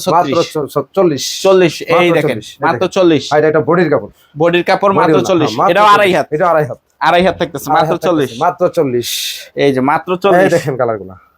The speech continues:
Speaker 2: এই দেখেন
Speaker 1: এটা একটা
Speaker 2: কালার,
Speaker 1: বডির
Speaker 2: মাত্র
Speaker 1: কাপড়।
Speaker 2: চল্লিশ টাকা
Speaker 1: হ্যাঁ,
Speaker 2: থাকবে।
Speaker 1: হ্যাঁ, বডির কাপড় সহ থাকবে, জামা বডি
Speaker 2: বডি,
Speaker 1: সহ।
Speaker 2: জামা,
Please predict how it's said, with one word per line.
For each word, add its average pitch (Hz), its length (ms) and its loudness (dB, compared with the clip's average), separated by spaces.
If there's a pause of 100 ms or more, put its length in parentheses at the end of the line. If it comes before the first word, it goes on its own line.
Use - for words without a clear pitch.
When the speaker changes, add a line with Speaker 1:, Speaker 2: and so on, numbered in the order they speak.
(520)
Speaker 2:
এই 151 240 2
দেখেন 139 200 2
Speaker 1:
এটা 156 80 2
একটা 147 80 2
Speaker 2:
কালার, 127 160 4
Speaker 1:
বডির 170 140 2
Speaker 2:
মাত্র 175 120 2
Speaker 1:
কাপড়। 185 200 2
Speaker 2:
চল্লিশ 214 240 0
টাকা 220 120 0
Speaker 1:
হ্যাঁ, 190 120 2
Speaker 2:
থাকবে। 175 180 -4
Speaker 1:
হ্যাঁ, 139 140 -4
বডির 175 200 2
কাপড় 175 300 2
সহ 135 120 0
থাকবে, 107 240 -8
জামা 151 240 2
বডি 135 180 0
Speaker 2:
বডি, 190 240 4
Speaker 1:
সহ। 185 60 -4
Speaker 2:
জামা, 190 280 2